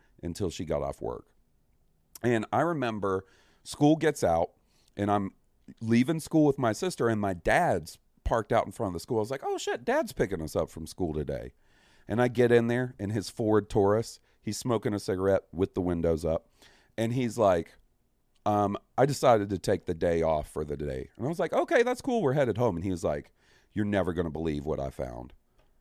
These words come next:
And I'm like, "What do you, what did you find?" And he produces a Radio Shack bag. And he goes, "Just look." Like, my dad was flabbergasted. My dad, the biggest Indiana Jones fan I've ever met. And I reach in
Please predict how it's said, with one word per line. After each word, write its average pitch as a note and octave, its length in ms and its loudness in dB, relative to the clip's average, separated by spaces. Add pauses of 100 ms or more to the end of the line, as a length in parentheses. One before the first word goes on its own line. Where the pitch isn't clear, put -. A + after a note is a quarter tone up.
And G#2 80 -6
I'm A#2 60 0
like, A2 160 -4
"What E3 100 0
do E3 60 0
you, C#3 100 -6 (140)
what B2+ 160 -2
did F3+ 180 -2
you D#3 100 -4
find?" D3 580 0 (400)
And A2 140 -2
he C#3+ 140 0
produces C#3 840 -2
a A2 100 6
Radio G2+ 680 2
Shack D2+ 580 -6
bag. C2+ 500 -4 (680)
And A2 80 0
he B2 80 2
goes, G#2 220 2
"Just - 260 -4
look." - 320 -8 (280)
Like, D#3 180 4
my D#3+ 160 4
dad C3+ 420 6
was G2+ 200 -4
flabbergasted. E2 1000 -2 (300)
My B2 100 2
dad, C3 420 6
the B2 100 4
biggest A#2 400 0
Indiana A2 480 0
Jones F2+ 340 -2
fan F2 280 0
I've E2 120 -4
ever D2+ 180 -2
met. D2+ 280 -10 (640)
And A#2 140 -2
I G#2+ 160 0
reach A#2 520 0
in A#2 380 0